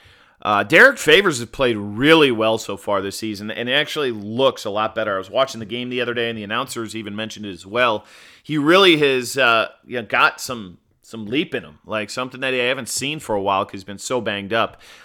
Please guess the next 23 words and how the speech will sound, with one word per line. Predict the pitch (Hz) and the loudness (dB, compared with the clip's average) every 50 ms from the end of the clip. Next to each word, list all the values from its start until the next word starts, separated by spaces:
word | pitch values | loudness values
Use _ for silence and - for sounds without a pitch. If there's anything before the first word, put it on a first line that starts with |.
| - - | -10 -2
I | - - | 0 2
don't | 151 170 | 4 6
know | 170 170 | 6 6
if | 165 165 | 6 4
we | 160 | 2
wanna | 156 160 160 151 | 0 2 2 4
go | 131 156 156 160 | 6 8 8 10
there | 165 160 | 10 8
at | 156 147 | 6 6
that | - 120 107 - | 4 2 2 0
price | - - 165 160 156 - | 2 4 4 4 4 2
tag, | - - 143 139 139 139 131 113 | 0 0 2 2 2 2 0 2
but, | 135 127 120 110 98 - _ _ | 2 4 4 2 0 -4 _ _
you | - 117 120 | -12 -8 -6
know, | 117 110 107 101 92 - - _ _ _ _ - | -4 -4 -4 -4 -6 -10 -20 _ _ _ _ -10
note | 110 120 127 123 117 - - | -4 -2 0 0 0 -2 -4
he's | - 113 113 113 107 - | -10 -12 -10 -10 -10 -10
gonna | - 110 107 | -10 -10 -10
be | 90 104 | -8 -8
an | 98 | -6
option | 101 98 98 101 - - 101 | -4 -4 -4 -6 -6 -10 -14
for | 92 - - 104 101 98 95 | -14 -12 -10 -6 -4 -4 -4
us, | 92 - - - | -4 -6 -10 -14